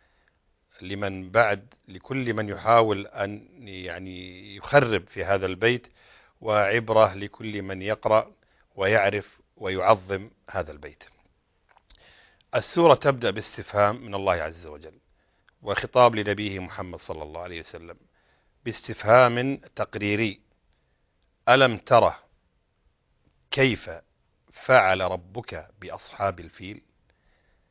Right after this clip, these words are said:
إذن وجود كيف أيضا، هذه الاستفهامية بغير غيرها من الألفاظ الاستفهام، مثلا: "ما فعل ربك؟"، "ألم ترى الذي فعل ربك؟"،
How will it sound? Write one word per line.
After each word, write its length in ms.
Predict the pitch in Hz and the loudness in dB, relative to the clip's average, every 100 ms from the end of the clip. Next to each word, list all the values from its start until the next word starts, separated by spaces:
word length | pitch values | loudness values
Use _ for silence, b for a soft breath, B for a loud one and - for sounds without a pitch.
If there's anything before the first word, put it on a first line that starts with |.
| _ _ - | _ _ -18
إذن 220 | 110 107 | -10 -8
وجود 360 | 110 110 156 123 | -8 -8 -8 -8
كيف 380 | - 147 127 107 | -4 -4 -2 -6
أيضا، 420 | 104 90 87 98 | -8 -8 -14 -14
هذه 80 | 107 | -14
الاستفهامية 800 | 95 101 - 98 101 110 98 131 _ | -16 -18 -6 -6 -4 -6 -6 -8 _
بغير 420 | 127 95 107 123 92 | -16 -8 -2 -2 0
غيرها 340 | 113 113 95 | -2 -2 -4
من 100 | 95 | -8
الألفاظ 380 | 87 90 113 95 | -14 -4 -2 -2
الاستفهام، 460 | 90 - - 101 | -8 -16 -12 -10
مثلا: 160 | 95 92 | -10 -12
"ما 240 | 92 117 | 0 0
فعل 280 | 107 110 95 | 2 0 0
ربك؟"، 580 | 95 92 92 101 104 98 _ _ _ _ _ _ _ _ _ _ - | -2 -4 -8 -14 -12 -12 _ _ _ _ _ _ _ _ _ _ -6
"ألم 180 | 101 101 | -4 -4
ترى 220 | 95 107 | -2 0
الذي 320 | 98 104 98 | 0 -2 -8
فعل 320 | - 107 92 92 | -2 0 2 2
ربك؟"، 600 | 98 98 98 - 98 | 0 -2 -8 -10 -10